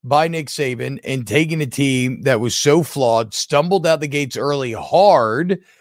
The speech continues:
went through an identity crisis, and now all of a sudden rallied them and got a couple really nice wins under their belt. Like, and wins in which they were down a half and had to come back and finish with a very strong second half. Like, great job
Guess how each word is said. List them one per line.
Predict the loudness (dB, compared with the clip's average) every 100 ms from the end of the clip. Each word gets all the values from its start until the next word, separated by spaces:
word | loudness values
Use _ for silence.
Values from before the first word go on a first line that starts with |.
| _ _
went | 2 2
through | 2 0
an | 2
identity | 0 -2 0 2 0 -2
crisis, | -2 2 2 0 0 0 -2 -8 _ _ _
and | 0
now | 2
all | 4 2
of | 0
a |
sudden | -4 -4
rallied | -6 0 2 2 2 -2 -2
them | -4 -2
and |
got | -2
a | 0
couple | 0 0
really | -2 -4 -2
nice | -4 -4
wins | -4 -2 2
under | 2 2
their | 2
belt. | 2 4
Like, | 0 -4 -16 -6
and | -2
wins | 2 2 0
in |
which | -4 -2
they | -2
were | 0
down | 0 0
a | 0
half | 0 -2
and | -4
had | -6
to | -6
come | -4 -2 2
back | 0 0
and | -4
finish | -2 -2 0
with | -2
a |
very | 0 0 0
strong | 2 2 4
second | 0 2
half. | 2
Like, | 0 -4 _ _ _ _ _ _ -20 -12
great | -4 -4 -2 -4
job | -4 2 4 4